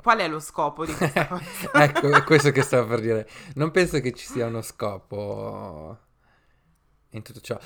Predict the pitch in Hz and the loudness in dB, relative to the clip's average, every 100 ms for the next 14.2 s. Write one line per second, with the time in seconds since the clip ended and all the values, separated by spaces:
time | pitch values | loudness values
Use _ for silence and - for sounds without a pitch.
0 | - - 190 202 - 143 139 139 143 151 | -6 2 4 4 2 2 4 2 2 2
1 | 131 - 131 131 - 143 131 120 117 - | 2 4 4 4 4 6 8 6 0 -2
2 | 117 110 117 117 110 104 95 - 107 104 | -2 2 2 4 2 0 -2 -4 -4 -6
3 | 101 104 101 107 - 107 101 - 101 95 | -8 -8 -8 -10 -10 -8 -8 -8 -10 -10
4 | - 101 95 110 87 - 104 104 107 - | -10 -12 -8 -6 -6 -10 -14 -12 -14 -18
5 | _ _ _ _ _ _ _ _ _ _ | _ _ _ _ _ _ _ _ _ _
6 | _ - 190 151 151 _ _ _ _ _ | _ -12 -10 -10 -14 _ _ _ _ _
7 | _ - 127 - 139 139 147 139 139 - | _ -10 -6 -2 -2 -2 -2 -2 -2 -4
8 | - 139 139 135 135 131 131 131 127 127 | 2 4 4 2 0 0 0 -2 -2 -4
9 | 127 123 127 - 139 123 131 120 127 135 | -4 -8 -8 -8 -6 -6 -6 0 0 2
10 | 143 127 - 98 95 87 107 98 90 _ | -2 -4 -8 -14 -14 -12 -8 -8 -10 _
11 | - - _ _ _ _ _ _ _ _ | -18 -18 _ _ _ _ _ _ _ _
12 | _ - - 143 143 117 120 120 110 - | _ -6 4 4 4 0 -2 0 0 -2
13 | 107 104 101 107 107 107 107 107 101 104 | -2 -2 -2 -4 -4 -4 -4 -4 -4 -4
14 | 98 | -8